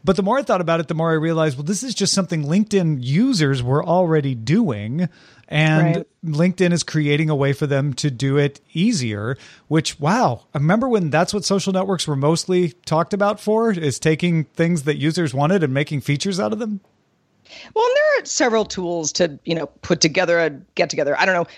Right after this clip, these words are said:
Speaker 2: Eventbrite comes to mind.
Speaker 1: Sure, sure, yeah.
Speaker 2: Or, you know, or you just put a bunch of people on an email list and, uh, you know, blast it out type thing. So the fact that LinkedIn, uh,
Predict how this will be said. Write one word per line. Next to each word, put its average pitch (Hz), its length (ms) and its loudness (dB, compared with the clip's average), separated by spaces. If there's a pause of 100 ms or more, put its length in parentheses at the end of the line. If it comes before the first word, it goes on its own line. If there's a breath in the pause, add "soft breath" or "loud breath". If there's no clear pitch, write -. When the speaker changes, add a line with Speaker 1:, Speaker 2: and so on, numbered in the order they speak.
(120 loud breath)
Speaker 2:
Eventbrite 202 760 0
comes 160 280 -6
to 165 100 -8
mind. 123 300 -6
Speaker 1:
Sure, 127 240 0
sure, 117 240 0
yeah. 123 80 -4
Speaker 2:
Or, 214 220 2
you 262 180 -2
know, 247 80 2
or 247 260 0
you 220 80 -4
just 202 160 -8
put 285 140 0
a 247 60 -4
bunch 247 160 -2
of - 40 -10
people 247 220 -2
on 226 260 0
an 180 320 0
email 208 360 0
list 190 260 -2
and, 180 240 -2
uh, 175 260 0
you 202 80 -2
know, 175 140 2
blast 180 340 0
it 165 60 -4
out 160 240 0
type - 240 -2
thing. - 260 -2 (300 loud breath)
So 233 400 2 (100)
the 247 140 -2
fact 349 300 0
that 269 140 0
LinkedIn, 214 960 0
uh, 175 220 2